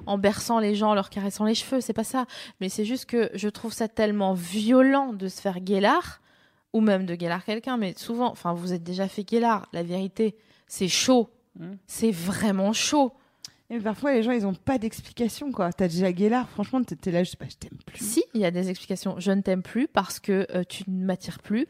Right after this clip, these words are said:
Speaker 2: Mm.
Speaker 1: parce que je suis amoureuse de quelqu'un d'autre. Et je veux dire, au moins, euh,
Speaker 2: C'est violent.
Speaker 1: oui, mais
Speaker 2: Ouais,
Speaker 1: c'est
Speaker 2: c'est
Speaker 1: sincère.
Speaker 2: Oui, oui. Ah oui,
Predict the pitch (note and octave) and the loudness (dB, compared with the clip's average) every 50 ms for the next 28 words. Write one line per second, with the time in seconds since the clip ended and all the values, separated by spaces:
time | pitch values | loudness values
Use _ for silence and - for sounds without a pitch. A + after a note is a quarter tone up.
0 | - G#3 G3 F#3+ F#3 F#3 G3 F#3 - - - G3+ F#3 F3 - - F3+ E3+ F#3+ F#3+ | -6 -8 -8 -6 -2 -2 -2 -2 -2 -2 0 2 2 2 0 -2 -2 -2 -2 -2
1 | - - G3 G3 F3 F#3 F#3 F#3 F#3 F3+ F#3 - F3 E3 - D#3+ E3 E3 F#3 A#3 | -2 -2 -2 0 0 0 0 0 0 0 0 0 -2 -2 -2 -6 -2 0 2 0
2 | D4 - - - - - - - F#3 F#3 F3+ F3+ F#3 F#3+ F#3 - - - F#3+ F3+ | 0 0 -6 -18 -18 -12 -6 -2 0 0 0 2 2 2 2 2 0 0 2 2
3 | F#3+ F#3+ G3 A3 B3+ D4+ E4+ - - G3+ G#3 - - D3+ D3+ A#2 F#2+ - - - | 4 4 4 4 4 2 0 2 2 2 2 2 -2 -6 -6 -6 -10 -12 -14 -14
4 | - - B3+ F4 E4 G3+ - - E3 - - G3 A#3 C#4+ D#4 D#4+ D4 A#3 E3+ - | -8 -2 0 0 2 0 -2 -2 -4 -4 0 2 4 6 6 6 6 4 2 2
5 | - - E4 F#4+ | 4 6 8 10